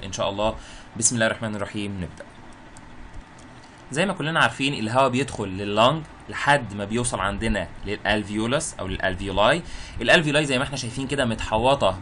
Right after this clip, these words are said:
بنتورك من الكابيلاريز بتغطي السيرفس بتاع الالفيولاي. الشبكه من الكابيلاريز دي جزء منها بيبقى داخل اللنج وجزء منها بيبقى خارج من اللنج. يعني ايه الكلام ده؟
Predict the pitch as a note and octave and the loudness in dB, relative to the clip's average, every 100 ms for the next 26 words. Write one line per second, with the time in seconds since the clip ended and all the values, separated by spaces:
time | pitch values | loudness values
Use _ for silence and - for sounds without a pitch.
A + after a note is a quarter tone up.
0 | G2 A2+ C3 - G2 - - G2 F#2 A#2 | -2 0 0 0 -2 -2 -8 -8 -8 -6
1 | A2 A#2+ C3+ C#3 A2+ G2 G#2+ C#3 - F#2+ | 0 2 2 0 -6 -2 0 0 -2 -8
2 | E2 - - - - - - G2+ F#2+ - | -8 -14 -18 -16 -16 -12 -8 -4 0 4
3 | C#3 - G#2 - G2 A2+ A2 E2+ G2 G2+ | 4 2 -2 -4 2 8 8 6 0 -2
4 | F#2+ G#2 G#2 C3 E3 - - - - - | -2 0 6 6 4 -2 -18 -20 -20 -20
5 | - - - - A#2 - F#3 F#3 B2+ - | -20 -20 -20 -10 -4 4 6 6 2 0
6 | G#2+ G#2+ - B2 C#3+ C3 A2 G#2+ C#3+ E3 | -2 -2 0 2 4 2 0 -2 -2 -2
7 | - - - - E3+ G#3 C#3+ D#3 C#3+ A#2 | -8 -8 -8 0 2 4 2 0 2 2
8 | C3 A2 G#2 C3 C#3+ - F2+ F2+ - G2 | 2 0 2 6 4 2 -8 -10 -10 -6
9 | G#2+ A2+ C#3+ F3+ - - - A2 D3 - | 2 6 6 4 -4 -10 -6 0 0 0
10 | A#2+ C3+ C3+ A2 G#2+ A2 A2 B2+ B2+ A2 | -2 -2 -2 -2 0 -2 0 4 4 4
11 | F2+ - - G#2 A#2+ G#2 F#2 G2 G2 A#2+ | -2 -12 -8 0 2 2 -4 -6 2 6
12 | D#3+ E3 - - - G#2 A2 C3 B2 A2+ | 6 2 -10 -20 0 2 4 0 -2 0
13 | B2 C3+ F3+ | 2 4 2